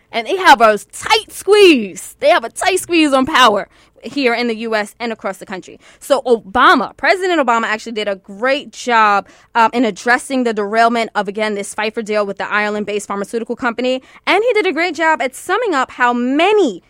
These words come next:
major multinationals enjoy the benefits of being American, such as they enjoy what? Government subsidies, research grants,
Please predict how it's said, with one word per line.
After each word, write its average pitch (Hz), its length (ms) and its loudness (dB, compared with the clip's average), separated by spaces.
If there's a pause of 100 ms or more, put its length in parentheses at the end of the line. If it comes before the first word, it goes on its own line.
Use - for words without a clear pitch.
(160)
major 262 380 -2
multinationals 214 1080 -4 (180)
enjoy 220 460 0
the 208 100 -4
benefits 214 720 -6
of 202 240 -6
being 339 340 2
American, 285 760 0 (640)
such 240 280 0
as 208 220 0
they 202 160 -2
enjoy 202 240 -2
what? 190 200 -12 (160)
Government 202 360 -4
subsidies, 285 720 -4 (220)
research 269 600 -2
grants, 269 500 -2